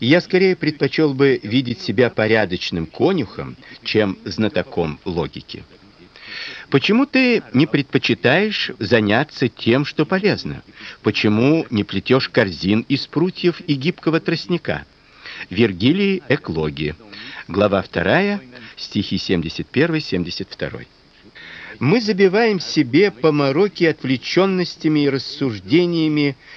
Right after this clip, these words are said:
о всеобщих причинах и следствиях, отлично обходящихся и без нас. И оставляем в стороне наши дела и самого Мишеля,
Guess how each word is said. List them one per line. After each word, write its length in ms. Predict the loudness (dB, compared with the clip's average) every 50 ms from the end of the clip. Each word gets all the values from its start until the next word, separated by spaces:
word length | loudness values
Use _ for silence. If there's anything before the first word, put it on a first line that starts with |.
| -2 0
о 140 | 0 0
всеобщих 640 | 0 0 -2 0 2 2 2 0 -2 -4 -4 -4 -4
причинах 520 | -8 -12 -10 -8 -6 -6 -6 -6 -6 -8
и 20 | -12
следствиях, 600 | -10 -10 -10 -10 -10 -12 -16 -16 -16 -16 -16 -18 -20 -20 _ -20 -20 -20 -4 0
отлично 680 | 0 0 0 0 0 -2 -2 -2 -2 -2 0 0 0 0
обходящихся 880 | -2 -4 -6 -2 -2 -4 -2 0 0 -2 -2 -4 -8 -10 -10 -6 -6 -6
и 40 |
без 240 | -6 -6 -10 -10 -12
нас. 320 | -14 -14 -14 -16 -18 -20 -20 -20 -20 _ _ -20 -20 -20 -20 -20 -20 _ -20 -20 -20 -20 -20 -18 -16 -14 -14 -6 0
И 80 | 2 2
оставляем 680 | 2 0 0 0 0 0 2 2 0 0 0 -2 -4
в 40 | -6
стороне 400 | -4 -2 -2 0 0 0 0 0
наши 360 | 0 0 0 0 -2 -6 -6
дела 460 | -4 -4 -2 0 0 0 0 0 -4 -8 -16 -20 -20 -8 -6
и 80 | -6
самого 440 | -4 -2 -2 0 0 2 2 2 2
Мишеля, 560 | 2 0 -2 -2 0 0 0 0 0 -4 -10